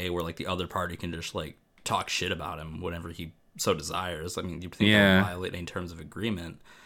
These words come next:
Speaker 1: But, yeah, I mean, it's, it's really wild. And, you know, we, we mentioned, like, the Hangman thing. And there's a few things I've been thinking about that, but, like, Punk, like, goes out of his way to, like, bury Hangman. And the thing is, too, is, like,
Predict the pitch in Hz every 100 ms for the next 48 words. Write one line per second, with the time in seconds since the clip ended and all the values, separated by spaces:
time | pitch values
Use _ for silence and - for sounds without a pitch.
0 | - - _ _ 120 110 104 - 117 135
1 | 170 117 113 113 113 - - - - -
2 | - - 120 110 117 117 117 110 104 76
3 | 90 104 107 80 73 - 110 107 98 92
4 | - - - _ _ 127 117 113 117 113
5 | 120 - 104 - 95 98 110 120 87 82
6 | 82 78 82 - - 113 107 - - -
7 | _ 202 277 208 190 165 113 98 113 104
8 | 95 101 110 104 - 131 139 139 156 113
9 | - 117 117 98 98 101 90 87 90 87
10 | - 85 90 90 85 85 80 - 143 180
11 | 180 254 180 202 160 127